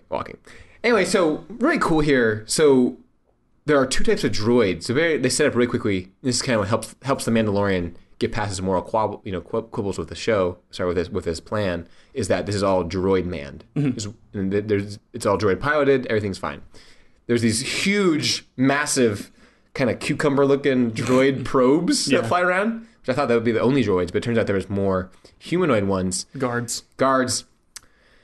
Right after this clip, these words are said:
Speaker 2: You called them Republic battle droids.
Speaker 1: What about Republic battle droids?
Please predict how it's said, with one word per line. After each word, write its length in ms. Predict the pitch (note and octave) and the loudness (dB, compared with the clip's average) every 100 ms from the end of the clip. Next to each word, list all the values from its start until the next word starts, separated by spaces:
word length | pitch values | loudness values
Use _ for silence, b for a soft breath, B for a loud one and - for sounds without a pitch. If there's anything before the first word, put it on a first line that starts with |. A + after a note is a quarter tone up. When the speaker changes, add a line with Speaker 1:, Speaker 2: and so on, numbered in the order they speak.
| b b b b _ _ _ B B B B B | b b b b _ _ _ B B B B B
Speaker 2:
You 80 | F3+ | 0
called 180 | A#3 C#4 | 2 4
them 180 | C4 D#3 | 2 2
Republic 360 | D3+ E3+ E3+ | 0 0 -2
battle 240 | E3 F3+ A#3+ | 0 0 -2
droids. 340 | A#2+ A2 - - _ - - | -4 -6 -10 -18 _ -14 -2
Speaker 1:
What 120 | E3+ | 0
about 360 | F#3 C3 A2+ | 2 0 -2
Republic 320 | D3+ F#3 - - | -4 -4 -4 -2
battle 220 | D3 A2+ | -2 0
droids? 340 | G#2+ G#2 - | 0 0 -4